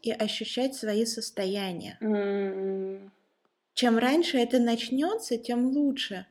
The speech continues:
Speaker 1: Потому что это, опять же, сформулировать, сформулировать текущее состояние, сформулировать,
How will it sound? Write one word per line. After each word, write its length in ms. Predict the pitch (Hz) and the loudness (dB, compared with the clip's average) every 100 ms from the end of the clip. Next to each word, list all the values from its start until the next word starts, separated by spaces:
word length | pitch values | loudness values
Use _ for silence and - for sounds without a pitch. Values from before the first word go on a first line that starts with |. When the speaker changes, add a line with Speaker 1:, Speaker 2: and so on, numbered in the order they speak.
| _ _ _ - | _ _ _ -10
Speaker 1:
Потому 320 | - 233 254 | 0 2 2
что 300 | 254 262 247 | 2 0 0
это, 260 | 247 262 247 | -2 0 0
опять 500 | - 233 233 247 208 | -2 -4 2 2 2
же, 200 | 202 190 - | -2 -10 -10
сформулировать, 1040 | - 262 247 233 247 311 392 254 214 - - - | -4 2 4 4 2 0 2 2 0 -4 -16 -4
сформулировать 760 | - 247 240 240 302 294 240 | 4 8 8 8 8 6 4
текущее 500 | - 233 277 285 240 | 0 0 0 0 -2
состояние, 880 | 226 226 - 214 208 208 185 - - - | -4 -6 -4 0 0 0 -2 -6 -10 -8
сформулировать, 880 | - 254 240 240 302 330 254 240 | 2 4 4 4 4 6 4 0